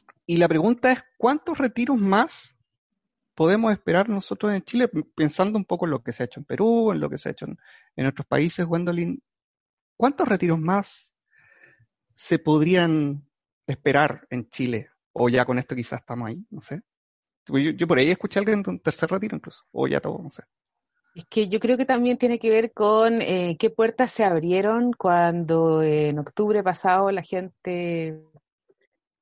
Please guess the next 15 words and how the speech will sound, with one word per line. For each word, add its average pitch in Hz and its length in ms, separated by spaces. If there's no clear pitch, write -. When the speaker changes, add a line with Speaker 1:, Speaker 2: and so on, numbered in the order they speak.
Speaker 2:
vio 185 320
que 208 160
otro 202 200
Chile 208 320
era 190 160
posible. 226 540
Entonces 175 560
yo 170 120
creo 180 320
que 180 200
esto 180 200
también 175 560
ti-, - 140
funciona 220 520
en 160 760